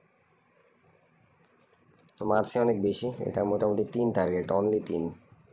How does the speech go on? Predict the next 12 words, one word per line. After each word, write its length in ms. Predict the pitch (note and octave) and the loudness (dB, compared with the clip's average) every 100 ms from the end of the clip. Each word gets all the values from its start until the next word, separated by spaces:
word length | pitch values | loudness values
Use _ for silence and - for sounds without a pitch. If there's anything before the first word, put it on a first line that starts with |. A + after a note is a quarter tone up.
| _ _ _ - _ - | _ _ _ -20 _ -10
বেশি 200 | G2 G#2+ | -6 -2
দূর 140 | G#2 | -2
যাব 260 | G2 G2+ F#2 | 0 2 2
না। 140 | F2+ A#2+ - _ - _ _ _ _ _ _ _ _ _ _ _ _ - A#2 - - - _ _ _ _ _ _ _ _ _ _ - | 0 -4 -10 _ -20 _ _ _ _ _ _ _ _ _ _ _ _ -14 -12 -12 -14 -18 _ _ _ _ _ _ _ _ _ _ -4
দেখ, 120 | G#2+ G#2 | -4 0
মোটামুটি 680 | G#2+ G#2 G2+ G#2 G#2 G2+ | 2 4 2 2 2 2
এখন 440 | G2 F#2+ G2+ F#2+ F2 - | 2 0 -2 0 -2 -6
কিছুটা 300 | G2 G2+ G2 | -6 -2 -2
প্রফিট 380 | - F#2+ G2+ F#2 | 0 -4 0 0
আছে, 260 | E2+ G2+ | 0 -2
নয় 240 | G#2 F2 F2 | 0 0 0
হাজার, 240 | F2 | 0